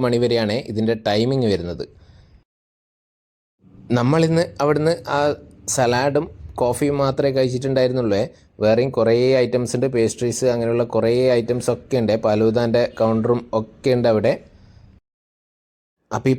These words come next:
പുറത്തുള്ള വീഡിയോസൊക്കെ നമ്മൾ ഓർഡർ കൊടുത്തിട്ട് ആ പ്രിപ്പറേഷൻ ടൈമിൻ്റെ ആ ഒരു ഗ്യാപ്പിൽ വന്നിട്ട് വീഡിയോസ് എടുത്തതാണേ. അകത്ത് കയറി കഴിഞ്ഞാലുള്ള കൗണ്ടറിൽ തന്നെ പേസ്ട്രീസും കേക്ക്സും അങ്ങനെയുള്ളതൊക്കെ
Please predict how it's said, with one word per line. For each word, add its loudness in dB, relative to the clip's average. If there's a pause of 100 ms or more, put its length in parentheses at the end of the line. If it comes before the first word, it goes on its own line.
പുറത്തുള്ള 2 (100)
വീഡിയോസൊക്കെ 2
നമ്മൾ 2 (200)
ഓർഡർ 0
കൊടുത്തിട്ട് -2 (100)
ആ 0 (100)
പ്രിപ്പറേഷൻ 0 (100)
ടൈമിൻ്റെ 2
ആ 2 (280)
ഒരു 2
ഗ്യാപ്പിൽ 2 (120)
വന്നിട്ട് -2 (140)
വീഡിയോസ് 2 (140)
എടുത്തതാണേ. 0 (1800)
അകത്ത് -2
കയറി 0
കഴിഞ്ഞാലുള്ള 0 (100)
കൗണ്ടറിൽ 0
തന്നെ 0 (100)
പേസ്ട്രീസും -2
കേക്ക്സും -4 (140)
അങ്ങനെയുള്ളതൊക്കെ 0